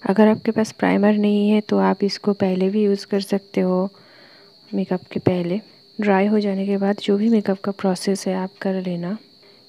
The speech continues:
ये dry skin और oily skin दोनों ही यूज़ कर सकते हैं, लेकिन मैं ज़्यादा prefer करूँगी oily skin के लिए। इसको apply करते समय आँखों के area को छोड़कर आप पूरे face में apply कर सकते हो।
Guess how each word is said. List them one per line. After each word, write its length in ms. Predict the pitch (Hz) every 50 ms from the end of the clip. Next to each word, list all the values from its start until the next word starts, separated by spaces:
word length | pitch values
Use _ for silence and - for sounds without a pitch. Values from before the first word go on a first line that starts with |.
| -
ये 160 | 214 214 226 208
dry 300 | - 208 196 190 202 202
skin 320 | - - - 226 226 226
और 120 | 220 214
oily 240 | 202 196 190 196 202
skin 340 | 196 - - - 214 220 214
दोनों 320 | 202 196 196 196 196 202
ही 280 | 202 214 220 226 226 - - - - - - _ - 214
यूज़ 220 | 208 202 202 -
कर 160 | - 202 196
सकते 400 | 196 - 202 190 - - - 190
हैं, 280 | 185 180 185 185 214 220 - - - _ _ - _ _ _ _ -
लेकिन 380 | - 214 214 208 - 226 220 220
मैं 120 | 214 214
ज़्यादा 360 | 208 - 208 202 196 202 208 214
prefer 400 | - - 202 196 - 208 196 208
करूँगी 600 | - 202 190 190 190 190 190 196 202 220 254 254 - - - - - -
oily 260 | 196 190 185 185 185
skin 280 | 190 - - 180 170 170
के 120 | - 156
लिए। 200 | - 170 170 175 175 - - _ _ -
इसको 360 | 220 214 - - - 247 233
apply 280 | 220 214 - 208 202 208
करते 340 | 202 - 196 196 - - 202
समय 500 | - - 196 185 185 185 190 214 240 226 - - - -
आँखों 280 | 190 190 - - 214 202
के 240 | - - 214 208 202
area 300 | 190 196 196 190 190 190
को 140 | - 196 196
छोड़कर 580 | - - - 190 180 185 - - 190 196 233 - - - - _ _ -
आप 160 | 190 196 196 - -
पूरे 220 | 208 202 196 214
face 300 | 214 - 196 185 - - -
में 100 | 202 196 190
apply 260 | 185 - 175 170 175
कर 140 | - - 175
सकते 380 | - - 175 - _ - 170
हो। 180 | 175 175 175